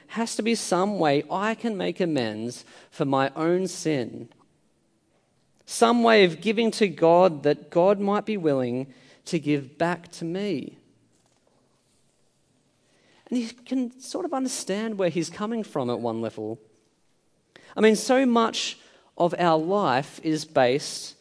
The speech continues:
on getting what you deserve. You work hard, you get a raise. You steal from the boss, you get fired.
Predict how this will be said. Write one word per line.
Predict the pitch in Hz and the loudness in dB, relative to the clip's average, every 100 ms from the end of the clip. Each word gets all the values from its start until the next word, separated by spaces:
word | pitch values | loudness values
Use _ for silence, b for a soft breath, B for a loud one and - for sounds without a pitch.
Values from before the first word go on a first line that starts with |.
| b b | b b
on | 170 170 | -2 0
getting | 143 135 131 | 2 2 2
what | 127 123 | 0 -2
you | 123 | -4
deserve. | 127 123 196 202 120 107 110 - _ _ _ _ _ _ _ _ _ _ | -6 -4 -2 0 0 -4 -12 -20 _ _ _ _ _ _ _ _ _ _
You | 143 | -6
work | 131 131 151 - | 2 4 4 2
hard, | - 123 113 156 147 | -4 -4 -2 -4 -4
you | 123 117 117 _ | -6 -6 -10 _
get | - 113 | -6 -4
a | |
raise. | 113 120 113 107 107 113 - - _ - - - b b b b b - | 0 0 2 0 -6 -12 -16 -18 _ -20 -20 -20 b b b b b -6
You | 147 | -4
steal | - - - 247 277 | -2 -4 -2 0 0
from | - 214 | 0 0
the | 156 | 0
boss, | 156 120 127 - | 4 2 2 -2
you | 165 | -2
get | 160 175 | 2 0
fired. | - - 226 233 151 110 107 | 0 -2 0 2 2 -2 -8